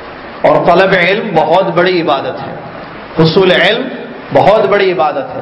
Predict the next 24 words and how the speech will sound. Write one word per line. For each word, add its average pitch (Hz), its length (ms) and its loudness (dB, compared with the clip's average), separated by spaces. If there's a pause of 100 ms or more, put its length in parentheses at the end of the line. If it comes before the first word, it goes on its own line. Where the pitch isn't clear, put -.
وَمَا 160 240 2 (120)
أُمِرُوا 208 360 2 (100)
إِلَّا 202 220 2 (100)
لِيَعْبُدُوا 175 560 -2
اللَّهَ 196 320 4 (720)
مُخْلِصِينَ 175 600 2 (120)
لَهُ 113 180 0
الدِّينَ، 151 340 2 (300)
فَاعْبُدِ 165 500 2
اللَّهَ 151 300 2 (160)
مُخْلِصًا 131 380 -2 (100)
لَهُ 113 160 -2
الدِّينَ، 156 360 2 (460)
أَلَا 180 180 4 (100)
لِلَّهِ 143 420 2
الدِّينُ 123 320 -2
الْخَالِصُ۔ 101 420 -4 (140)
قرآن 156 160 2 (100)
مجید 165 260 0
کی 151 140 -2
بہت 175 280 4 (100)
ساری 135 200 -2
آیتیں 151 340 0 (520)
اخلاص 196 480 2